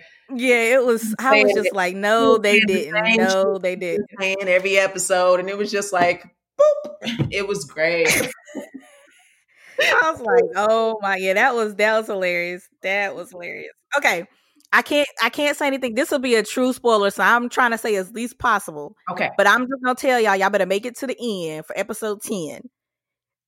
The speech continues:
Speaker 1: Because I don't, every woman needs to see this.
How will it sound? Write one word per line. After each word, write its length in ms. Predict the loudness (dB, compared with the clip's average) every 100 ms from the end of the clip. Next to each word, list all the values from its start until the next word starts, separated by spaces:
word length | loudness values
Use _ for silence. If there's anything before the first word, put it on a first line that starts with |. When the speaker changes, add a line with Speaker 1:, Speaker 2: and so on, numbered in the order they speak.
| _ _
Speaker 1:
Because 340 | -4 2 2 2
I 220 | 2 4
don't, 220 | 4 0 -4 _ _ 2
every 440 | 4 4 2 0
woman 720 | 0 4 4 2 -2 -4 -8 -14 _ _
needs 400 | -2 -2 -2 -6
to 120 | -6
see 240 | -2 -2 0
this. 480 | -4 -6 -10 -14